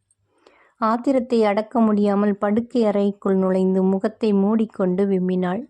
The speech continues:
புவனா. யாரோ தோள் தொட மெதுவே திரும்பியவள் ஆச்சரியமானாள். ஐந்து வயதிற்கும்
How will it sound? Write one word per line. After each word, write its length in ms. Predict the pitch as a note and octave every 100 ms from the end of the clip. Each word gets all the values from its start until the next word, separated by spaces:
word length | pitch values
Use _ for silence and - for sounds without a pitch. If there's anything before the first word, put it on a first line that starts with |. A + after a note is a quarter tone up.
| _ G3+
புவனா. 400 | F#3+ F#3 F3+ G3+ - _ _ _ _ _ _ _ - _ _ _ _ - _ _
யாரோ 540 | A#3+ A3+ A#3+ C4+ E4 -
தோள் 320 | A#3 B3 B3
தொட 440 | A3 G3+ G#3 - _
மெதுவே 440 | G#3 G#3 A3+ C4+ C#4
திரும்பியவள் 680 | A3 G#3 G3+ G3+ F#3+ G3 - _ -
ஆச்சரியமானாள். 960 | G#3 A3 - G#3 G3 F#3 F3 F3 F3+ - - _ - - _ _
ஐந்து 480 | - G3 A3 B3 C4
வயதிற்கும் 760 | A3+ G3 G3 F#3 F3+ - F#3